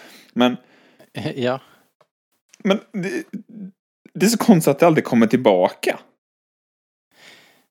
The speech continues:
Speaker 1: Eller, förstår du vad jag, jag tänker mig att så här, det här känns ju som upplagt för att B B eight ska fälla ut de här repen och rädda någon som kan liksom klättra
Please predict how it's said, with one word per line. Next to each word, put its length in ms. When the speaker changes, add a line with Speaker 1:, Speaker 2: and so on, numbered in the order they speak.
Speaker 1:
Eller, 280
förstår 200
du 60
vad 100
jag, 160
jag 200
tänker 220
mig 60
att 100
så 80
här, 200
det 100
här 180
känns 280
ju 40
som 200
upplagt 680
för 200
att 340
B 180
B 100
eight 180
ska 160
fälla 260
ut 160
de 100
här 160
repen 380
och 80
rädda 400
någon 220
som 180
kan 200
liksom 280
klättra 680